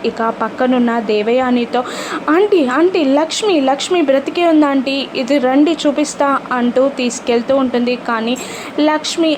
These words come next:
అక్కడి నుండి వెళ్ళిపోతుంది. ఇక మనీషా, దేవయాని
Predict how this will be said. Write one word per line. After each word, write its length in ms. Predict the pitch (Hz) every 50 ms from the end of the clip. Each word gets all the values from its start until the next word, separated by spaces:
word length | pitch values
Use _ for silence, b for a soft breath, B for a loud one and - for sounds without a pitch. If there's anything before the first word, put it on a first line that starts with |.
| - -
అక్కడి 300 | 254 254 - 262 254 269
నుండి 340 | 254 247 240 233 233 269 285
వెళ్ళిపోతుంది. 840 | 240 240 233 233 240 247 262 254 277 269 262 269 269 262 254 262 233 - -
ఇక 420 | 254 247 254 262 254 247 240 254 254 - B B B B - 269
మనీషా, 800 | 269 285 311 320 320 339 381 381 359 - 381 359 349 359 359 339 - 226 220 - -
దేవయాని 580 | 269 285 285 294 285 277 269 262 254 254 262